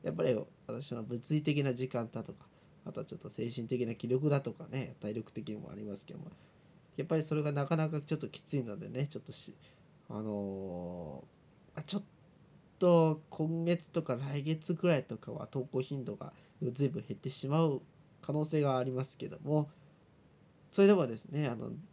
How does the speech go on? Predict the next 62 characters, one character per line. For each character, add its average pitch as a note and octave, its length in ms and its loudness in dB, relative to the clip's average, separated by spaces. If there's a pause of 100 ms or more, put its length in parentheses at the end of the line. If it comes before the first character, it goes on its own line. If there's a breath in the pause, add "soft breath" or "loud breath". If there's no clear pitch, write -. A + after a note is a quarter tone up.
で B2+ 120 0
き C3+ 80 0
る B2 100 2
だ A#2+ 120 2
け A#2+ 140 -2
あ A2+ 60 0
の、 A2+ 120 -6
当 A#2+ 200 -6
チ - 100 -8
ャ G2+ 60 -4
ン G#2 80 -8
ネ G2 80 -6
ル F#2+ 100 -10
の、 - 220 -12 (120)
の G2 220 -10
質 - 320 -6
を B2 80 2
下 C3 180 -6
げ F3+ 120 8
ず E3 140 -2
に、 - 120 -10 (520 loud breath)
は - 80 -10
い、 - 20 -10 (760 loud breath)
そ - 120 -20
う、 - 40 -20 (460 loud breath)
あ A#2+ 100 0
の G#2 680 -4 (160)
ー、 - 20 -20
下 C#3 180 0
げ G3+ 140 4
ず G#3+ 160 -4
に、 B3 320 -4 (680)
頑 A#2+ 140 2
張 A2+ 80 -4
っ - 20 -6
て - 120 -8
い - 20 -10
き - 80 -14
た A#2 100 -6
い G#2+ 60 -6
と - 100 -16
い - 40 -14
う - 60 -20
ふ - 60 -10
う - 20 -6
に - 220 -12
で - 60 -20
す - 140 -20
ね、 B2+ 100 -4
今 G#2+ 200 -4
の G2+ 60 -8
と - 160 -16 (120)
こ G#2 60 -12
ろ - 60 -12
は - 60 -16
考 - 160 -12 (100)
え G2+ 80 -8
て - 140 -14
い G#2+ 40 -10
る - 100 -14
の F2+ 80 -12
で、 B2 260 0